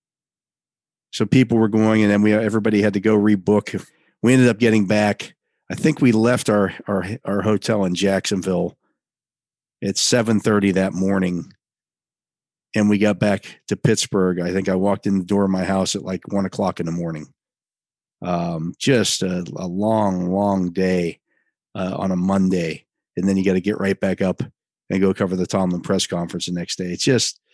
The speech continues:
you know, the, the travel part of covering the team,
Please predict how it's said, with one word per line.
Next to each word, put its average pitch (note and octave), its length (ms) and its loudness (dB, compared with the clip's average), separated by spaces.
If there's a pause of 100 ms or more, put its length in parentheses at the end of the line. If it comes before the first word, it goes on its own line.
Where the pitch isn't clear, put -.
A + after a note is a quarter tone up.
(420)
you B2 100 4
know, B2 280 4
the, C#3 380 -2
the A#2+ 100 2
travel C#3 400 2
part G2 380 0 (840)
of G#2 140 -8
covering G2+ 340 2
the F2+ 80 0
team, F2+ 500 0